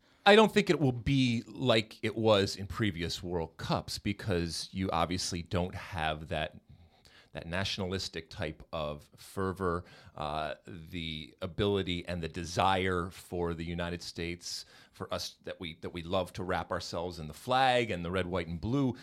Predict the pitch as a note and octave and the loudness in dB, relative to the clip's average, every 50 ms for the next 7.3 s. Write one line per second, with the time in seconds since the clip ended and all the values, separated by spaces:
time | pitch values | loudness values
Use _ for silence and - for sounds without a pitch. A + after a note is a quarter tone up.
0 | - - - A#2 A2+ A#2+ C3+ C3+ C3+ - - A2 G#2 G2+ F#2+ A2+ G2 F2+ F2+ G#2 | -12 -8 -4 -2 0 0 0 0 0 -2 -2 0 0 0 0 0 0 0 2 4
1 | C3+ A2+ D2 - - - A#2 B2+ F3 A3 E3+ G#2 D#2+ D2 - - - - - - | 2 2 2 2 4 6 8 12 12 12 10 8 4 -2 -4 -12 -18 -18 -20 -2
2 | - - G#2 - A#2 A#2+ A#2 A#2+ - - C#3+ C3+ A#2 G#2+ G#2+ A2+ G2+ - - - | 2 4 6 8 8 6 6 4 2 0 0 2 2 4 6 6 6 4 2 -2
3 | - B2 D3+ D#3 A#3+ C4 C4 C#3+ D3 D#3 D3+ C#3 C3+ A#2+ - - - C3 C3 - | 0 0 2 4 4 6 6 6 6 6 6 8 6 6 4 0 -4 -2 -2 2
4 | B2 A#2 A#2 - A#2 G#2 G#2+ A2 A2 - - A2 G#2 G#2 G2+ - A2+ A2 G2+ G2 | 2 2 4 4 2 2 2 2 2 0 -2 -4 -4 -4 -4 -2 -2 0 0 0
5 | G2 G#2 G#2+ G#2 G2 F#2+ F#2 F#2 F2+ A2+ B2 G#2+ G2+ F#2 G2+ F#2+ F#2 - - F#2+ | 2 2 2 2 2 2 2 0 0 2 2 2 2 2 0 -2 -2 -2 -2 0
6 | F#2 G#2 G2 - - - - F#2+ G2+ A#2 C3 - - - D#2+ D2+ D#2+ - - F#2+ | 0 0 0 -2 -6 -8 -4 -2 -2 -2 -2 -2 -4 -6 -6 -8 -8 -4 -4 -2
7 | - G#2 G#2 F#2+ - | 0 0 0 0 0